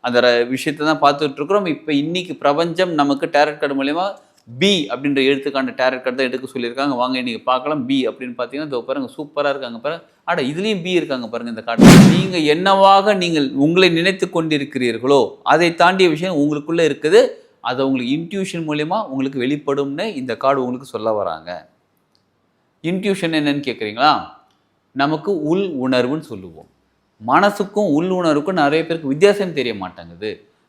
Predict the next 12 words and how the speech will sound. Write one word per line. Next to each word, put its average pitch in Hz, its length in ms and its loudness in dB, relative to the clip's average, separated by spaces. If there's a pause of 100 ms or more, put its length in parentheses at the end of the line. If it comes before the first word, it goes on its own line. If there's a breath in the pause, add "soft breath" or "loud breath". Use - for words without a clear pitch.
(120)
மனசு 196 400 2
என்ன 175 160 -2
சொல்லுது? 160 400 -4
"இப்ப 151 220 -4
நீ 143 100 -2
கடைக்கு 151 440 0
போலாமா?" 143 160 0
"சரி 135 180 -6
வா, 123 80 0
கடைக்கு 117 480 -8
போலான்னு" 139 260 -2
சொல்லுது. 117 480 -10